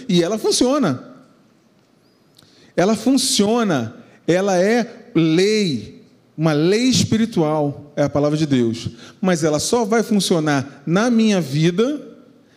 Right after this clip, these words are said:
se eu fizer aquilo que ela determinou como, é, é, é, como regra, né? Como,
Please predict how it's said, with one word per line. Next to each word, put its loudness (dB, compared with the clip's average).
se -4
eu 2
fizer 0
aquilo 0
que 2
ela 0
determinou 0
como, -2
é, -2
é, 0
é, -4
como 0
regra, 0
né? 0
Como, 0